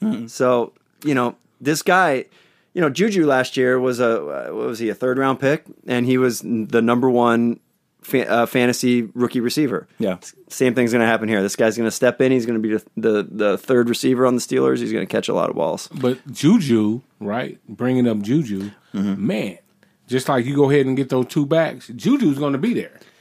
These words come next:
Speaker 2: Yeah, but Juju, J-, everybody's
Speaker 3: Juju's
Speaker 2: high
Speaker 3: a
Speaker 2: on
Speaker 3: beast.
Speaker 2: Juju. He, you, you're gonna,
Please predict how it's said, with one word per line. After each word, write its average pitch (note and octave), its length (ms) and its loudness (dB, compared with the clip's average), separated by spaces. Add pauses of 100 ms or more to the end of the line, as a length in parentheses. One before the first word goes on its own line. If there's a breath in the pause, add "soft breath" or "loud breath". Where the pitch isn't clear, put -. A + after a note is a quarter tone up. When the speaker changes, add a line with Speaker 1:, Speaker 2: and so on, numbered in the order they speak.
(200 soft breath)
Speaker 2:
Yeah, F3+ 120 2
but C#3 140 -4
Juju, F3+ 640 0
J-, - 140 -16 (100)
everybody's F3 380 2
Speaker 3:
Juju's B3+ 60 2
Speaker 2:
high C#3+ 100 6
Speaker 3:
a C3+ 40 4
Speaker 2:
on B2+ 60 0
Speaker 3:
beast. B2 240 0
Speaker 2:
Juju. F#2+ 280 -2
He, D#3 260 0
you, D#3+ 260 2 (100)
you're E3 180 2
gonna, E3+ 380 2